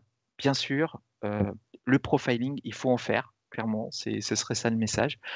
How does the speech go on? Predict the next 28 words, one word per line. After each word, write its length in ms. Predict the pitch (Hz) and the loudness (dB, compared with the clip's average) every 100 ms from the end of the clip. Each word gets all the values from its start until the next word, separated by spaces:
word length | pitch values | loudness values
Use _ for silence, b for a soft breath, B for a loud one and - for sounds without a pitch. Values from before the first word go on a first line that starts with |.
| B - | B 0
pour 200 | 127 - | 0 4
que 240 | 131 143 | 8 10
ça, 300 | 135 113 107 | 8 4 2
ça 140 | 110 113 | 0 -4
puisse 260 | - 123 | -2 0
rentrer 300 | - 127 - | 0 0 2
dans 100 | 123 | 0
ça, 160 | 113 123 | 2 0
si 220 | - 135 | 0 -2
c'est 140 | - | -2
possible. 440 | 135 117 - 104 120 _ _ _ _ _ _ _ _ - B _ _ - B B B B _ 127 | 0 0 0 -6 -10 _ _ _ _ _ _ _ _ -20 B _ _ -16 B B B B _ 2
Euh, 460 | 123 123 123 127 123 | 6 6 4 0 0
et 100 | 143 | 2
enfin, 540 | 156 - - 156 180 - | 4 2 -2 2 2 0
il 80 | 127 | 0
y 60 | |
a 60 | 131 | 0
un 60 | |
truc, 420 | 143 - 180 - - | 0 -4 -6 -6 -10
souvent 220 | - - - - | -8 -8 -10 -8
on 80 | 139 | -6
dit, 340 | 127 139 165 | -4 0 2
enfin, 240 | 127 - | 2 2
souvent 300 | 120 - 147 | 2 2 0
on 80 | 156 | 2
voit 340 | 117 110 131 147 | 2 4 4 4
que, 540 | - - 127 135 123 | 0 -2 2 4 2
euh, 440 | 117 113 110 110 | 0 -2 -2 -4